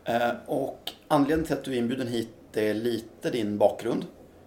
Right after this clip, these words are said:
Eh, inte för att vi nödvändigtvis ville tala med någon från Extinction Rebellion, utan därför att, eh, vår, eller i alla fall min upplevelse, är att det här är en rörelse som växer snabbt och som syns och hörs mycket. Eh, men som den vänstern som vi är en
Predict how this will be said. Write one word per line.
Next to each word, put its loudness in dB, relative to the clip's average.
Eh, 0
inte -4
för -4
att -6
vi -4
nödvändigtvis -4
ville -4
tala 0
med -4
någon -4
från -10
Extinction -12
Rebellion, -4
utan -10
därför -4
att, -10
eh, -2
vår, -2
eller 0
i 4
alla 4
fall -4
min -2
upplevelse, -4
är -2
att -6
det -4
här -2
är -4
en -4
rörelse -2
som -8
växer -2
snabbt -6
och -12
som -8
syns -4
och -6
hörs -4
mycket. -2
Eh, -2
men -4
som -6
den -2
vänstern 0
som -8
vi -2
är -4
en -6